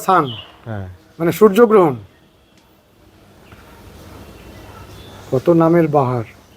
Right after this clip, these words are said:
Speaker 1: ফুলেরও খুব বাহার।
Speaker 2: হুম। কালারটা এখন মানে
Speaker 1: এটা একদম সিড গ্রোন।
Speaker 2: সিড গ্রোন।
Speaker 1: তুমি নিজেই এই চারাটা ফেলেছিলে?
Speaker 2: হ্যাঁ, হ্যাঁ। কিন্তু এই কা-, এই তো কালারটা ফেড হয়ে গেছে এখন।
Speaker 1: কিন্তু একেবারে আনকমন কালার।
Speaker 2: আনকমন কালার।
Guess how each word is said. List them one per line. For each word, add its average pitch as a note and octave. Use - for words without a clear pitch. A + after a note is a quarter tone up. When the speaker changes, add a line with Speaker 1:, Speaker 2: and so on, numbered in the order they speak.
Speaker 1:
ফুলেরও G#3
খুব A3
বাহার। C3+
Speaker 2:
হুম। G2
কালারটা D3
এখন D#3+
মানে D3+
Speaker 1:
এটা G3+
একদম G#3
সিড G#3
গ্রোন। D3+
Speaker 2:
সিড B2
গ্রোন। G#2
Speaker 1:
তুমি G#3
নিজেই B3
এই A#3
চারাটা G3+
ফেলেছিলে? D3+
Speaker 2:
হ্যাঁ, A#2+
হ্যাঁ। G2+
কিন্তু D3
এই D3+
কা-, D3+
এই C#3+
তো C#3+
কালারটা C3
ফেড C3
হয়ে B2
গেছে G#2
এখন। A2
Speaker 1:
কিন্তু F3
একেবারে G#3
আনকমন G#3
কালার। B2+
Speaker 2:
আনকমন A2+
কালার। F#2+